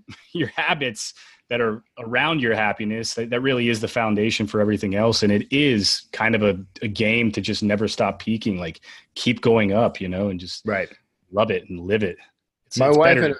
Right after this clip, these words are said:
Speaker 2: and I, we were having a conversation just before this call about, um, 'cause this, this is something that comes up a lot. You've, you've heard this, I know,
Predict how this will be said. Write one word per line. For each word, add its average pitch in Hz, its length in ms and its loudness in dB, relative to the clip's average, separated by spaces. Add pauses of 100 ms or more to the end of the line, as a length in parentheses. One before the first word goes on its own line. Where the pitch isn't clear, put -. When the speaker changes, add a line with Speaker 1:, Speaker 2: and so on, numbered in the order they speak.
Speaker 2:
and 117 180 -8
I, - 100 -14 (180)
we 135 220 6
were 156 160 6
having 135 340 2
a 113 60 2
conversation 107 720 0
just 107 200 -6
before 107 200 0
this 98 160 -2
call 85 480 -4 (100)
about, 95 400 -2
um, 82 440 -4 (720)
'cause 123 140 0
this, 143 160 2
this 147 240 -2
is 151 100 0
something 151 240 4
that 107 60 -4
comes 131 160 2
up 113 100 0
a 113 60 -2
lot. 101 160 0
You've, 190 280 0
you've 165 220 4
heard 139 260 4
this, 113 200 2
I 107 100 2
know, 95 300 -2